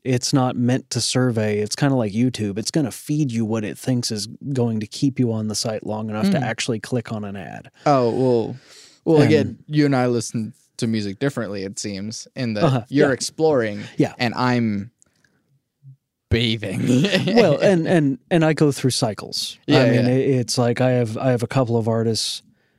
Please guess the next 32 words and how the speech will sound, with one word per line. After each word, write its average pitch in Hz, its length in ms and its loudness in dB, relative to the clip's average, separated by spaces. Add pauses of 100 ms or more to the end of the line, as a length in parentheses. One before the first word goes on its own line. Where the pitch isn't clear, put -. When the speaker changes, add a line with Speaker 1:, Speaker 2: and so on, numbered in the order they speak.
(200)
Speaker 1:
um, 107 720 -2 (1200)
a 240 80 2
few, 101 420 0
I 139 180 2
mean, 127 180 0
that, 120 300 0
that 123 120 4
I'll 120 140 2
spend 110 640 -2 (800)
different 127 360 -2
chunks 117 320 -4
of 107 60 -6
time 113 360 -4
with 107 200 -2
Speaker 2:
Mm-hmm. 117 100 -4
Speaker 1:
kind 113 120 0
of 104 80 -8
thing, 110 300 -2
and 110 180 -4
then 117 100 -2
I'll 107 140 -2
find 117 320 -2
a - 20 -8
different 107 420 -4
set 110 300 -2
and 113 80 -10
a 107 60 -8
different 104 400 -6
set. 107 360 -4
Speaker 2:
Right. 107 400 -2 (100)
Speaker 1:
Um, 113 640 0 (1300)
and, 117 480 0